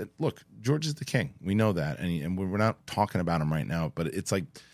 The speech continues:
the cartoony version of it. It's like you can make it a little bit more involved, the politics side of it and all that on all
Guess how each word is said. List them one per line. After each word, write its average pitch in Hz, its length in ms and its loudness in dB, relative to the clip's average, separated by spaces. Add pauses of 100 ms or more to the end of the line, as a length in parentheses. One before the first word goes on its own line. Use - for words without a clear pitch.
(240)
the 113 100 0
cartoony 151 580 4
version 127 360 4
of 101 140 2
it. 95 100 2
It's 95 140 -4
like 98 140 -2
you 127 100 0
can 117 400 2
make 120 240 2
it 131 100 4
a 101 60 4
little 104 220 2
bit 107 120 0
more 101 280 4
involved, 85 640 4 (340)
the - 80 -2
politics 85 540 -2
side 82 240 -2
of 85 80 -2
it 92 140 -2
and 90 100 -6
all 87 140 -4
that 80 120 -6
on 117 160 2
all 87 300 0